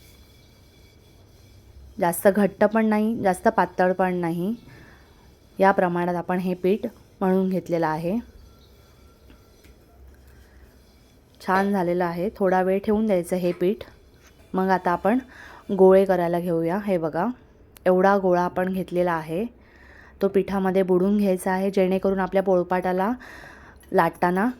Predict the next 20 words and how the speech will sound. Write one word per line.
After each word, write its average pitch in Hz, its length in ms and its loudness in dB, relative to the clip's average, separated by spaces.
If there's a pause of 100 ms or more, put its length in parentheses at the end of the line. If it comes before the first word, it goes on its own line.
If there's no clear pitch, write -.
(100)
चिकटू 208 320 4
नये. 151 200 -2 (720)
हे 180 100 0
बघा, 165 320 -4 (440)
जसं 196 240 4
आपण 233 220 2
चपाती 202 480 0
लाटतो 208 600 -2 (340)
त्या 196 140 4
टाईपचाच 202 500 0
मध्ये 190 340 0
आपण 202 260 -2
तेल 196 280 0
लावून 202 320 2
घडी 202 260 2
घालून 196 340 0
घेणार 180 320 -2
आहोत, 175 320 0 (600)
कारण 196 280 0
की 202 100 -4